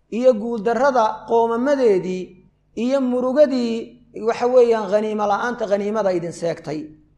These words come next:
Taana waa lagu fasiray. Waxaa kaloo lagu fasiray ghamman calaa ghammin, murugadii jabniinkaa idinku dhacee aad jabteen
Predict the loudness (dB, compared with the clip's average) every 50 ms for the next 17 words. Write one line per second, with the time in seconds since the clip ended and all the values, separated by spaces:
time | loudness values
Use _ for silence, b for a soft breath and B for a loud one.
0 | _ _ _ -20 -16 -8 -4 -2 0 0 2 2 2 2 0 -2 -4 -8 -12 -16
1 | -18 -20 -20 _ -20 -10 -8 -8 -8 -8 -10 -20 -20 _ _ -8 -6 -4 -4 -4
2 | -2 0 2 2 4 4 2 2 0 -2 -2 -2 -2 -2 -2 -4 -4 -8 -16 -20
3 | _ _ _ _ _ -10 -2 2 4 4 4 2 0 0 0 0 2 2 4 4
4 | 4 4 4 2 0 0 0 -2 -2 -4 -6 -10 -14 -14 -10 -6 -4 -2 -2 4
5 | 6 6 6 6 4 -2 -6 -8 -10 -14 -8 -6 -6 -4 -4 -4 -4 -4 -4 -2
6 | 0 2 2 2 0 -2 -4 -4 -2 -2 0 2 2 2 2 2 0 -2 -4 -8
7 | -4 0 2 2 4 2 0 -4